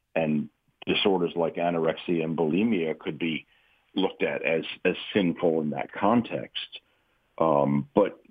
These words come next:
there's, there, there's something to be sure about the fact that the, the church fathers and,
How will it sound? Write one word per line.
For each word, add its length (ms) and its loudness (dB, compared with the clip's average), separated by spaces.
there's, 360 0
there, 200 0
there's 200 -2
something 380 -4
to 60 -6
be 140 -4
sure 260 2
about 240 -2
the 160 -8
fact 300 -2
that 200 -4
the, 220 -6
the 60 -2
church 300 2
fathers 480 2
and, 200 -4